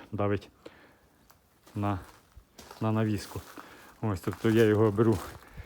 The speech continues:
хай буде на всякий випадок, тому що ми їдемо зараз, їдемо зараз в болотняк, хоч там і пісок, але може бути непередбачені речі, то краще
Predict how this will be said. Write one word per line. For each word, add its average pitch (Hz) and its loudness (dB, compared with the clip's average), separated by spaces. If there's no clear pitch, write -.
хай 117 4
буде 110 4
на 110 0
всякий 113 0
випадок, 113 4
тому 110 0
що 104 -4
ми 104 0
їдемо 107 2
зараз, 101 0
їдемо 107 0
зараз 98 -2
в 104 -6
болотняк, 110 2
хоч 110 -2
там 110 2
і 104 0
пісок, - 0
але 107 0
може 110 0
бути 107 0
непередбачені 110 0
речі, 135 0
то 101 -2
краще 113 -2